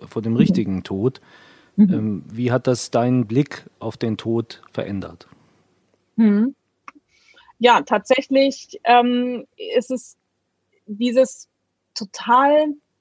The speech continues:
Speaker 2: Entspannte für mich wirklich gewesen. Das Drumherum war viel schlimmer, dieses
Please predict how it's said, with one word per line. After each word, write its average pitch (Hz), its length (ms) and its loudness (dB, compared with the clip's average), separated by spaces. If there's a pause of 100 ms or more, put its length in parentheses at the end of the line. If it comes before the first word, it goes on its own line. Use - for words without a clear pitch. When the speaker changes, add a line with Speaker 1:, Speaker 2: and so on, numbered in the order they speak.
(120)
Speaker 2:
Entspannte 220 920 -4
für - 180 -12
mich 180 280 -10
wirklich 180 340 -10
gewesen. 165 680 -10 (580)
Das 214 160 -4
Drumherum 240 420 2
war 240 140 4
viel 254 200 -2
schlimmer, 233 440 0
dieses 190 540 -10